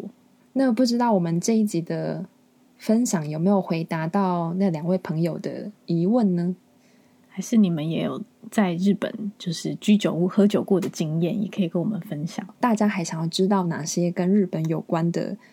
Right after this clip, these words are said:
Speaker 1: 小观察啦，也可以跟我们说咯。
Speaker 2: 或者是你们想要知道 Issue 跟 Angie 在打工的时候 <laughs> 还发生过什么事。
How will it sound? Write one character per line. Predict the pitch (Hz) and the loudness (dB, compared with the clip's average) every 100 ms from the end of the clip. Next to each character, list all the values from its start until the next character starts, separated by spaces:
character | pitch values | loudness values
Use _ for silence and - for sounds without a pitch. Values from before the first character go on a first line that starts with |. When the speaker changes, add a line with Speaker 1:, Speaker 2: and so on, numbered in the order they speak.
| - - _ _ _ - | -20 -20 _ _ _ -12
Speaker 1:
小 | - 175 | -6 -4
观 | 196 254 | 0 0
察 | 302 214 180 | 0 -2 -2
啦， | 185 185 185 196 208 - _ _ _ _ _ | 0 0 0 0 0 -6 _ _ _ _ _
也 | - | -2
可 | 180 247 | 0 2
以 | |
跟 | 208 226 | 2 4
我 | |
们 | 180 170 | 4 2
说 | - 208 | 4 6
咯。 | 208 214 214 _ _ _ | 6 4 0 _ _ _
Speaker 2:
或 | 262 | 2
者 | 220 | 4
是 | 208 247 | 6 6
你 | 196 | 6
们 | 175 | 4
想 | 190 175 | 2 4
要 | 202 | 2
知 | 214 | 4
道 | 220 214 196 180 202 _ _ _ _ | 4 4 4 0 -4 _ _ _ _
Issue | 233 269 247 | 2 4 6
跟 | 214 | 6
Angie | 214 202 220 196 | 6 8 8 6
在 | 180 | 4
打 | 185 160 | 4 4
工 | 156 190 | 6 8
的 | 208 | 8
时 | - | 8
候 | 202 | 8
<laughs> | |
还 | - 370 392 302 | 8 6 6 6
发 | - 330 | 6 6
生 | 349 | 6
过 | 330 349 | 6 6
什 | 330 | 6
么 | 277 | 6
事。 | 277 - 294 | 6 6 4